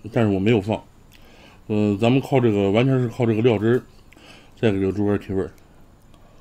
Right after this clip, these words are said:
为什么我没有放盐？如果你放盐多了的话，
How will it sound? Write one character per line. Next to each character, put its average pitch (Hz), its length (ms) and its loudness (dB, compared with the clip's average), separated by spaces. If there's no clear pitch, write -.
为 180 180 6
什 147 80 4
么 147 120 4
我 104 60 2
没 101 120 0
有 107 120 2
放 101 220 -2
盐？ 90 260 -8
如 147 120 2
果 190 100 6
你 151 80 6
放 143 260 4
盐 123 240 2
多 147 200 4
了 135 100 6
的 101 80 2
话， 87 260 -8